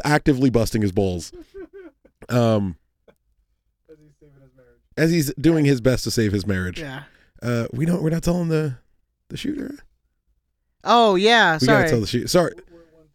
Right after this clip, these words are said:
Speaker 2: Um, we'll, we'll talk more San Jose stories next week.
Speaker 1: Are
Speaker 2: Like,
Speaker 1: we
Speaker 2: 'cause we're gonna, this is kind of like a build up to San Jose.
Speaker 1: So we're not doing, not. I don't know. You tell me.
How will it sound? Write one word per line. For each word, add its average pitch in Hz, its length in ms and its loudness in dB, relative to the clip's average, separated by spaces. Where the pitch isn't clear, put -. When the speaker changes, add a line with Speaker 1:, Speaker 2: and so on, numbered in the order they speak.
Speaker 2:
Um, 190 300 2
we'll, 269 160 2
we'll 269 120 -2
talk 294 220 2
more 247 180 4
San 233 160 -2
Jose 196 180 0
stories 165 260 -2
next 139 200 -10
week. 117 180 -12
Speaker 1:
Are 127 80 2
Speaker 2:
Like, - 140 2
Speaker 1:
we - 80 -14
Speaker 2:
'cause 208 160 -2
we're 208 100 2
gonna, 214 300 0
this 202 120 -8
is - 40 -10
kind 214 160 0
of 190 40 0
like 190 140 -2
a 175 40 -2
build 190 220 0
up 190 120 0
to - 60 -14
San 190 180 -6
Jose. 190 480 -4
Speaker 1:
So - 140 0
we're 135 100 4
not 131 160 2
doing, 107 280 -2
not. 107 260 -4
I 131 60 2
don't 139 100 4
know. 117 60 2
You 120 120 2
tell 135 140 2
me. 92 140 -4